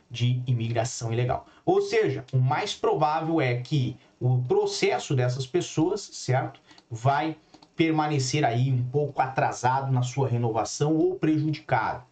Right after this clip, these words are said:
tá bem? Temos também o quê?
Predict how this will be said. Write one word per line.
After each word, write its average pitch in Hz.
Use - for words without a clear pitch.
tá 87
bem? 139
Temos 277
também 277
o -
quê? -